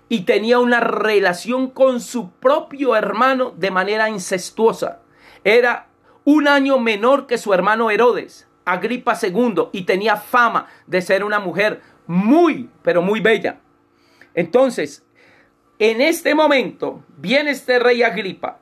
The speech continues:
a darle los respetos a Festo y viene con su hermana, que a la vez es su mujer. O sea, tenía una relación de manera incestuosa.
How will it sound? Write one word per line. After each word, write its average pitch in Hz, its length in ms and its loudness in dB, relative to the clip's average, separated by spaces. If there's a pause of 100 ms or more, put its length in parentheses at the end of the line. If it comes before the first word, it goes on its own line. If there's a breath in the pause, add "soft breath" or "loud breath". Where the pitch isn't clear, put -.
(140)
a 208 180 2
darle 294 320 0
los 254 180 0
respetos 240 680 -2
a 185 100 0
Festo - 480 -6 (200 soft breath)
y 202 100 -8
viene 240 300 0
con 226 160 2
su 208 160 -2
hermana, 202 480 2
que 196 140 0
a 180 40 2
la 170 160 2
vez 226 360 2
es 185 180 -6
su 202 120 -8
mujer. 185 500 -2 (720 soft breath)
O 151 100 2
sea, 190 240 2
tenía 202 280 2
una 214 140 0
relación 202 540 0
de 202 100 -2
manera 190 480 -2
incestuosa. 240 1300 -2